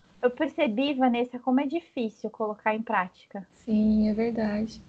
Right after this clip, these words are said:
Speaker 1: Gente, é muito difícil. Até a questão das músicas.
Speaker 2: Sim.
Speaker 1: <laughs>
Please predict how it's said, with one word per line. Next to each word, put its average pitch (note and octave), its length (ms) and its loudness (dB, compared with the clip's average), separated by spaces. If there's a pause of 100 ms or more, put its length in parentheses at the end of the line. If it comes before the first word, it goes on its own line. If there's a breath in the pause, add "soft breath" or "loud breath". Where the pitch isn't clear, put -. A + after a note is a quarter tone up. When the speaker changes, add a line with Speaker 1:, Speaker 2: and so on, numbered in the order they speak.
(800)
Speaker 1:
Gente, D#4+ 360 -2
é D4 140 2
muito D#4+ 340 0
difícil. A3+ 760 -4
Até D#4 400 2
a G#4 60 4
questão F#4 420 -4
das E4+ 160 4
músicas. C#4 760 0 (380)
Speaker 2:
Sim. A3+ 500 0 (320)
Speaker 1:
<laughs> - 480 0